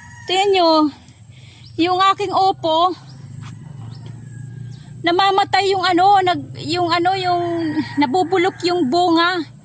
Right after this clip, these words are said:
yung maliliit. Katulad dito, guys, oh. Paano ko ba ipakita sa inyo? Ayan, oh. Katulad dito.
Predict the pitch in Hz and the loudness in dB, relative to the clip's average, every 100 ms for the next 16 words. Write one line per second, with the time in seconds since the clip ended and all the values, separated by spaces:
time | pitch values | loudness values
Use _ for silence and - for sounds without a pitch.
0 | - - - - 330 349 359 330 330 349 | -20 -20 -14 -4 0 2 2 0 0 0
1 | 359 294 269 - - - - - - - | 0 -2 -4 -6 -20 -20 -20 -20 -20 -14
2 | - 302 370 359 294 370 320 294 277 285 | -8 -2 0 0 -4 -4 0 0 -2 -2
3 | 262 240 - - - - - - - - | -2 -4 -6 -18 -20 -20 -20 -20 -20 -20
4 | - - - - - - - 311 320 302 | -20 -20 -20 -20 -20 -14 -4 -2 0 -2
5 | 294 320 311 311 - 277 277 240 208 180 | -4 -4 -4 -4 -2 2 2 2 -2 -8
6 | - - - - - - - - - - | -16 -20 -20 -20 -20 -18 -18 -16 -14 -4
7 | 320 370 320 330 349 - - - - - | -2 2 2 2 0 -6 -20 -20 -20 -20
8 | - - - - - - - - - - | -20 -20 -20 -20 -20 -20 -20 -20 -20 -20
9 | - - - - - - - 294 339 349 | -20 -20 -20 -20 -20 -20 -14 -6 -4 -2
10 | 294 339 320 277 254 | -4 -2 2 2 0